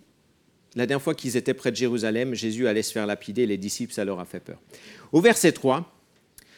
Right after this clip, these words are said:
quand, quand, euh,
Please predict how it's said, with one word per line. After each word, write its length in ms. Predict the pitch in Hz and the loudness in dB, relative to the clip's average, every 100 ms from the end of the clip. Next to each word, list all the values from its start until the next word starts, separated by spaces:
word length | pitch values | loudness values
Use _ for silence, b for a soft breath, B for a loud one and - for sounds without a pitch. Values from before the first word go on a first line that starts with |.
| b b b - | b b b 2
quand, 640 | 175 180 170 160 151 143 123 B B B B _ _ _ _ _ b b b b b _ | 6 6 6 6 4 2 0 B B B B _ _ _ _ _ b b b b b _
quand, 540 | - 143 139 139 131 139 | 2 4 4 4 2 4
euh, 640 | 127 123 123 120 117 | 6 6 4 2 2